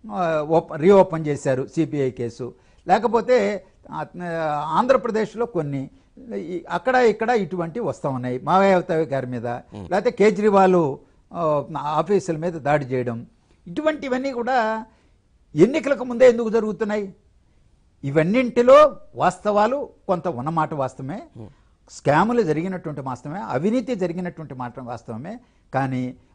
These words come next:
Speaker 1: ఒక రె-, ఏడాది క్రితమో, రెండు సంవత్సరాల క్రితమో, మూడు సంవత్సరాల క్రితమో కేంద్ర ప్రభుత్వం వీటిపైన తీవ్రంగా పరిగణన చేసి విచారణ జరిపి బాధ్యులను, నిందితులను బయటికి తీసుకొచ్చుంటే ప్రజలు సంతోషించేవాళ్ళు.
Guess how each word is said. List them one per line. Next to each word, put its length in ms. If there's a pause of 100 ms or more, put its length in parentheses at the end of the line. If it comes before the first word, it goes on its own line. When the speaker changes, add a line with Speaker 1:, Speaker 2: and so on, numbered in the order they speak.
Speaker 1:
ఒక 120
రె-, 180
ఏడాది 440
క్రితమో, 380
రెండు 260
సంవత్సరాల 480
క్రితమో, 360
మూడు 260
సంవత్సరాల 460
క్రితమో 420
కేంద్ర 360
ప్రభుత్వం 520
వీటిపైన 600 (640)
తీవ్రంగా 540
పరిగణన 580
చేసి 420 (420)
విచారణ 420
జరిపి 600 (1080)
బాధ్యులను, 720
నిందితులను 760 (120)
బయటికి 280
తీసుకొచ్చుంటే 880 (920)
ప్రజలు 280
సంతోషించేవాళ్ళు. 880